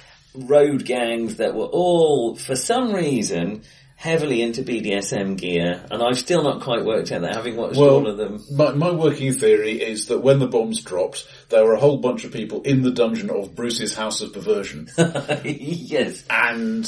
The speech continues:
Speaker 2: you know, they, they, they, they, they dressed themselves from what they found when they came out again.
Speaker 1: I mean, it re-, I remember thinking, "Oh, it's a bit kinky," but, you know, Mad Max two, you know, we have characters with, um, peephole leather jackets and they're chained to each other. You know, basically, um,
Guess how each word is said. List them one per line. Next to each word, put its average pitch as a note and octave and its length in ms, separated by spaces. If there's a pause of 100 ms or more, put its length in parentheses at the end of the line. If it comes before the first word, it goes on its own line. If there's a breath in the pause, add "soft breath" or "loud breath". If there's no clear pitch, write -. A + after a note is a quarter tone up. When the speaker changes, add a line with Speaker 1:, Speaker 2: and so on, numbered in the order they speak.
(120)
Speaker 2:
you C3+ 100
know, A2 300
they, A2+ 180
they, A#2 220
they, - 300
they, A2+ 180
they A2+ 260
dressed - 300
themselves B2 380
from A#2+ 120
what A#2+ 160
they B2 80
found B2 300
when G2 80
they G#2+ 80
came A2+ 200
out C3 180
again. - 240 (280 loud breath)
Speaker 1:
I D#3+ 80
mean, G3 120
it G3 180
re-, G3 160 (260 loud breath)
I F#3 120
remember B3+ 580
thinking, E3+ 420
"Oh, B2+ 120
it's - 120
a G#2 60
bit - 300
kinky," G#2+ 320
but, C#3 240
you E3 100
know, C#3+ 120
Mad F#3+ 280
Max D3 260
two, - 140
you B2 240
know, B2 120
we C#3 280
have A2 220
characters G2+ 580
with, G2 240
um, F#2+ 300 (640 loud breath)
peephole A#2+ 720
leather A#2+ 360
jackets A#2+ 640
and G#2+ 160
they're G2 160
chained C3 520
to B2+ 180
each A#2 300
other. A#2 120
You A#2 120
know, C3+ 160
basically, B2+ 840
um, A2 440